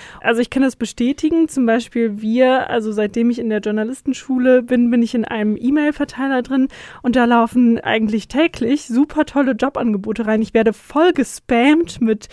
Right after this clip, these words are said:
großen Häusern und Namen vom journalistischen Markt, wo ich früher nie gedacht hätte, dass man da sonst irgendwie hinkommt. Ja, also tatsächlich wirklich auch coole Stellen, wo ich denke, ach,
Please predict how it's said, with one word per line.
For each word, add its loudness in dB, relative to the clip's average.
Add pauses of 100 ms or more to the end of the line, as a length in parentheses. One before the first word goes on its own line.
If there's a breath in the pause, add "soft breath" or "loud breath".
(340 loud breath)
großen 2
Häusern 2
und -6
Namen 2
vom -2
journalistischen 0
Markt, -2
wo 0
ich -2
früher -2
nie -2
gedacht -4
hätte, -2 (420 loud breath)
dass -2
man 0
da 4
sonst -2
irgendwie -2
hinkommt. 0
Ja, 2
also -2 (300 loud breath)
tatsächlich -2
wirklich -6
auch -6
coole 0
Stellen, 2
wo -2
ich -4
denke, 0
ach, -4